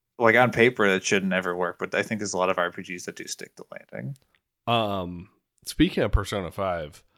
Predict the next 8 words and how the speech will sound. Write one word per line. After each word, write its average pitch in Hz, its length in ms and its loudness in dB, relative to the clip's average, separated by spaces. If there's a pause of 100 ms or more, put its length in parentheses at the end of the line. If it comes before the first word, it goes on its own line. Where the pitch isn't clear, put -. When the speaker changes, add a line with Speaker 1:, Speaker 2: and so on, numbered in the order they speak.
(680)
Speaker 2:
I 127 180 8
think 165 380 0
that 104 300 2
game 101 600 -4 (1400)
illustrates 113 560 2
something 92 440 -6
that, 85 380 -4 (120)
uh, 78 440 -6